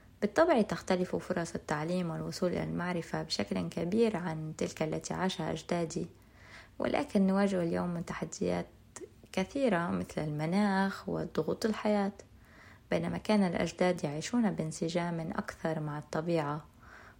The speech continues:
بين أشجار الزيتون. وفي خضم هذه المعركة للحفاظ على الروح التقليدية والتراث والتقدم في آن واحد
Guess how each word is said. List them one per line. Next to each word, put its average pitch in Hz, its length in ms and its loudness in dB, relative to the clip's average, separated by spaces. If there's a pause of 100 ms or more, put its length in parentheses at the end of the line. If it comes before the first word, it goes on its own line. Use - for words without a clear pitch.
بين 170 220 4
أشجار 160 440 2
الزيتون. 151 680 -2 (800)
وفي 214 300 0
خضم 220 420 6
هذه 180 340 2
المعركة 160 920 0
للحفاظ 165 680 -2
على 147 680 -4 (880)
الروح - 260 4
التقليدية 165 1000 2
والتراث 165 920 0
والتقدم - 1900 0
في 156 520 -2 (100)
آن 156 260 -2
واحد 156 420 -4